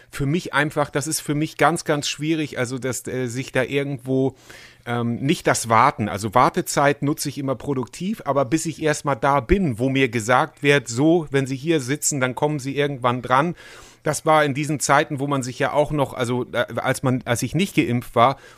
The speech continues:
äh, vor Corona schützen wollte. Also das war für mich schon wahnsinnig anstrengend. Und jetzt, nein, nochmal. Jetzt dachte ich, das Thema wäre schon durch. Nein, jetzt muss nochmal geboostet werden. Dann ging das jetzt wieder los, äh, da, wo ich geimpft wurde.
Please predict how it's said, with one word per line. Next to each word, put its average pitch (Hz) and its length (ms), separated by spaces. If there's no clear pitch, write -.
äh, 135 200
vor 147 200
Corona 143 420
schützen 139 420
wollte. 92 300
Also 113 200
das 139 220
war 160 100
für 151 160
mich 151 220
schon 127 180
wahnsinnig 135 460
anstrengend. 151 380
Und 135 40
jetzt, 135 180
nein, 139 220
nochmal. 131 400
Jetzt 95 220
dachte 143 180
ich, 135 80
das - 180
Thema 139 300
wäre 123 240
schon 101 220
durch. 147 260
Nein, 120 240
jetzt 120 160
muss 113 160
nochmal 117 280
geboostet 95 500
werden. 87 240
Dann 120 120
ging 165 180
das 147 160
jetzt 139 220
wieder 175 200
los, 151 360
äh, 127 300
da, 135 560
wo 139 180
ich - 200
geimpft 123 500
wurde. 147 520